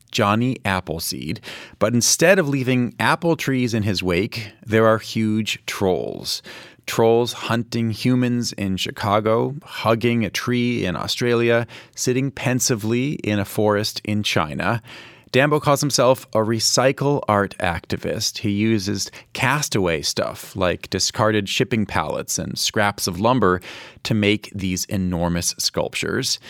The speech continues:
He is in the Pacific Northwest these days as part of his latest cross-country troll building tour,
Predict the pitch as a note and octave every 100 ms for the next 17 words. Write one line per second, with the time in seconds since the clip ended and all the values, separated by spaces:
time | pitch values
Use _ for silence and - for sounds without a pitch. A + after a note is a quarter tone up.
0 | - - - C3+ C#3 C3 B2+ G#2 G#2+ A#2
1 | - B2+ C#3 A#2+ A2+ - C3 F#3 - C#3+
2 | C3+ A#2 C3+ E3+ B2+ A2 - - A#2 D3
3 | D#3+ - A#2 A2 G2+ G2+ A2+ B2+ C#3+ C#3
4 | - - A#2 A2+ - A2+ G#2+ A2+ G#2+ -
5 | - A2 G#2+ - A2 G#2 G#2 G#2 - A#2+
6 | B2+ D#3